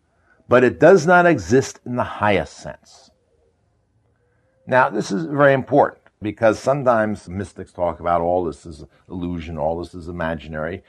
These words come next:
and that's true, but then people interpret that to mean that there's nothing there.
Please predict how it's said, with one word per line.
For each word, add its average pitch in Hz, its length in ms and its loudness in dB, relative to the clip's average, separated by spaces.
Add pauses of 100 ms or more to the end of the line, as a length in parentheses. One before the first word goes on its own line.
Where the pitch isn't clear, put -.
(240)
and 82 260 -10
that's 87 360 -6
true, 147 420 0
but 98 180 -2
then 123 200 0
people 139 300 -4
interpret 170 460 0
that 104 240 4
to 95 60 -12
mean 110 300 -2
that 98 180 0 (300)
there's 120 200 0
nothing 117 540 2
there. 76 320 -4